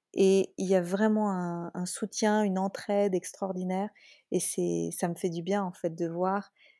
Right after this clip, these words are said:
que non seulement il y a eu des succès, des succès que je, je soulignais en termes de, oui, de chiffre d'affaires et puis de succès d'entreprise, mais il y a aussi des succès de qui je suis devenue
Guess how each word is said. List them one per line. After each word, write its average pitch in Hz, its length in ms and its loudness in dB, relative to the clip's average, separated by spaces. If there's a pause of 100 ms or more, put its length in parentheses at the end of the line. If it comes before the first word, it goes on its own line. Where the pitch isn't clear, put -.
(500)
que 190 260 2
non 208 180 2
seulement 240 300 4
il 240 80 6
y - 20 8
a 202 40 8
eu 185 100 4
des 185 120 4
succès, - 640 2
des 208 120 2
succès - 380 -2
que 196 160 -4
je, 170 800 -4 (160)
je 180 120 -12
soulignais 190 540 0
en 170 120 -4
termes 180 260 -2
de, 165 260 -2 (480)
oui, 247 200 4
de 175 160 0
chiffre - 380 -6
d'affaires 233 600 4
et 190 60 0
puis - 220 -8
de 170 120 -4
succès 180 480 0
d'entreprise, 196 720 -2
mais 185 140 0
il 175 40 2
y 175 40 6
a 170 60 4
aussi 185 280 -4
des 185 140 -2
succès - 460 0
de 175 280 2 (460)
qui 226 180 2
je 214 120 4
suis 208 240 -2
devenue 208 540 4